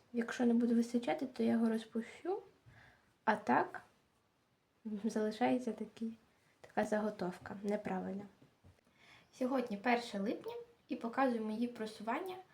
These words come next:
за вчорашній день і половину позавчорашнього дня. Значить, зв'язала я ось таких двох котиків, ну, ще не до кінця.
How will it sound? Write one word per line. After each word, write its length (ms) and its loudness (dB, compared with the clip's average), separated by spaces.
за 240 2
вчорашній 720 -2
день 280 -4
і 80 -4
половину 880 -2
позавчорашнього 960 -6
дня. 240 -4
Значить, 500 -2
зв'язала 480 4
я 340 2
ось 220 0
таких 420 0
двох 380 0
котиків, 560 -8
ну, 120 -2
ще 160 -6
не 120 -2
до 100 -6
кінця. 380 -2